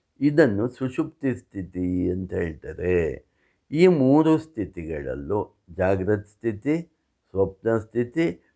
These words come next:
ಮತ್ತು ಸುಷುಪ್ತಿ ಸ್ಥಿತಿಗಳಲ್ಲಿ ಆತ್ಮನು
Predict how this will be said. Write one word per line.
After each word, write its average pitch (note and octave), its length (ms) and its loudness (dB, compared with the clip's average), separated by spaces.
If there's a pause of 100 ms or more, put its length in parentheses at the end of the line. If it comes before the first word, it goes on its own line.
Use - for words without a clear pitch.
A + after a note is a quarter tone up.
(120)
ಮತ್ತು A#2 240 -4
ಸುಷುಪ್ತಿ C3 640 -2
ಸ್ಥಿತಿಗಳಲ್ಲಿ F2 1400 -4 (1000)
ಆತ್ಮನು D#2 1120 -2